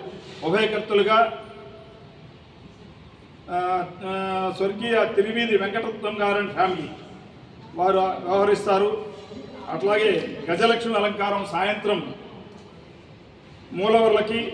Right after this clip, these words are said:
మహిషాసురమర్దిని అలంకారం, పూలంగి సేవ, కుంకుమ పోయిట, మూలవర్లకు చెరుకుతో అలంకారం, దీనికి ఉభయకర్తలుగా పత్తి లక్ష్మీనారాయణ and ఫ్యామిలీ.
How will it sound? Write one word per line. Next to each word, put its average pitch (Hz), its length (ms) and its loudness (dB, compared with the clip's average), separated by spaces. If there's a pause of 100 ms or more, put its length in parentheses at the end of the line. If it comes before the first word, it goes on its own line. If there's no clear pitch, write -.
(200)
మహిషాసురమర్దిని 208 1000 4 (120)
అలంకారం, 190 460 4 (580)
పూలంగి 208 480 2
సేవ, 190 180 6 (1040)
కుంకుమ 208 320 0 (140)
పోయిట, 202 260 8
మూలవర్లకు 208 720 4 (120)
చెరుకుతో 208 420 4
అలంకారం, 170 440 2 (1160)
దీనికి 196 220 4
ఉభయకర్తలుగా 214 720 4 (160)
పత్తి 196 300 0
లక్ష్మీనారాయణ 208 680 0 (500)
and 180 160 -2
ఫ్యామిలీ. 170 340 2